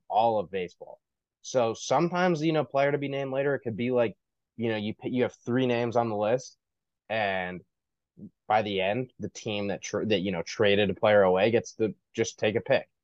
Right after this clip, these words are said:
uh, you know, depending on some contingencies and stuff, like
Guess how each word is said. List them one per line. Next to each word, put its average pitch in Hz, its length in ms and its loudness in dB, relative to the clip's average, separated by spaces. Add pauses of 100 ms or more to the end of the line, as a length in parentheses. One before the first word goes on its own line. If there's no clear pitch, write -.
(140)
uh, 82 220 0
you 87 100 -4
know, 90 120 -4
depending 92 420 -4
on 92 100 -2
some 92 220 -4
contingencies 90 800 0
and 82 120 -6
stuff, 85 300 0
like 80 160 2